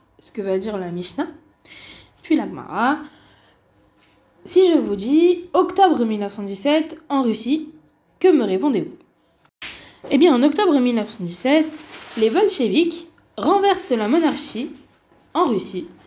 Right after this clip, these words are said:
et le tsar Nicolas deux, sa femme et ses enfants sont enfermés puis assassinés.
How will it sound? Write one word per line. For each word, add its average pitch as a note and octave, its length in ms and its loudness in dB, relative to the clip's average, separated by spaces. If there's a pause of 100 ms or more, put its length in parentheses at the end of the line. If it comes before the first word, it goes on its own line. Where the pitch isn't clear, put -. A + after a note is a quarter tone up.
(140)
et D4+ 100 4
le E4 100 8
tsar A3+ 280 -2
Nicolas D#4 400 0
deux, F3 280 -4 (360)
sa C4 220 0
femme F3+ 340 -2 (140)
et F#3 80 -4
ses C4+ 240 4
enfants A#3 420 -2 (320)
sont F4 240 -2
enfermés B3+ 380 0
puis D4+ 160 -6
assassinés. G#3 480 -4